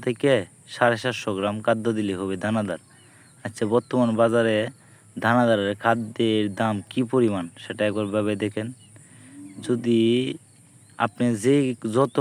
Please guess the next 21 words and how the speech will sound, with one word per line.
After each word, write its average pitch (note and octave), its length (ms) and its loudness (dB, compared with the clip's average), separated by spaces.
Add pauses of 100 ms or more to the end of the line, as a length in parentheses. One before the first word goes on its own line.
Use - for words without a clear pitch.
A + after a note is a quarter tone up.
(140)
কম A#2+ 160 4 (500)
রেটে G#2+ 280 0 (140)
করেন, F#2+ 240 0 (840)
তো - 60 -8 (140)
তিন C#3+ 180 0 (100)
পক C3+ 160 0 (220)
খাদ্যের C3+ 460 2
দাম A#2+ 160 2 (120)
কত A#2 160 -4 (120)
আসবে G2 280 -2
সেটা G#2 280 -2
ভাবেন। G#2+ 260 -2 (760)
সর্বনিম্ন C#3 480 2 (100)
তিরিশ A2+ 200 0 (100)
টাকা। A#2 180 -2 (580)
বাংলাদেশে A#2 520 0
যত A2+ 140 -2 (100)
বড় A2+ 180 2
বড় G2+ 200 0
খামারি A2+ 320 2
আছে G2+ 100 -8